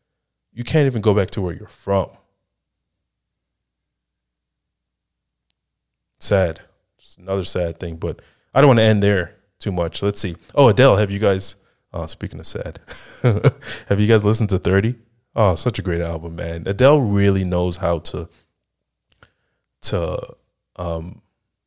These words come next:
really, really tap into those emotional moments that we all have, right? Those, those moments of just, like, complete vulnerability,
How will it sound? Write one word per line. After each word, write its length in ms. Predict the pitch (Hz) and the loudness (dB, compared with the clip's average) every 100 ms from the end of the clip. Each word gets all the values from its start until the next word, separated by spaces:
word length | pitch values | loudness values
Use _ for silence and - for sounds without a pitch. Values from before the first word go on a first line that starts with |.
| _ _ _ _ _ _ _ _ _ _ _ _ | _ _ _ _ _ _ _ _ _ _ _ _
really, 500 | 101 113 131 110 101 | -6 2 2 2 0
really 460 | 101 104 90 87 - _ _ | 2 0 -2 -6 -10 _ _
tap 280 | - 101 95 | 0 0 2
into 300 | 92 - 101 | -6 -6 -6
those 320 | 87 87 85 | -4 -4 -6
emotional 1080 | - 92 95 101 - 95 87 85 82 82 _ _ _ _ _ _ _ _ _ _ _ | -10 -6 -4 -2 -4 -6 -6 -6 -8 -10 _ _ _ _ _ _ _ _ _ _ _
moments 600 | 98 101 95 85 82 80 | 0 2 2 0 -6 -4
that 120 | 92 117 | -2 2
we 140 | 160 | 4
all 120 | 160 | 4
have, 460 | 127 139 92 85 - _ | 4 2 2 -4 -18 _
right? 280 | 90 101 107 | -4 -2 0
Those, 340 | 101 98 92 | -2 -2 -6
those 440 | 98 95 92 92 - _ _ _ _ _ | -6 -4 -4 -8 -18 _ _ _ _ _
moments 460 | 110 117 123 113 - | -2 0 2 0 0
of 180 | 98 90 | -2 -2
just, 260 | 98 - | -4 -4
like, 220 | 90 85 - | -6 -8 -8
complete 420 | 87 - 123 101 | -10 0 0 2
vulnerability, 1080 | 98 98 92 90 82 98 92 85 85 - | 2 2 2 -4 -2 0 0 0 -6 -12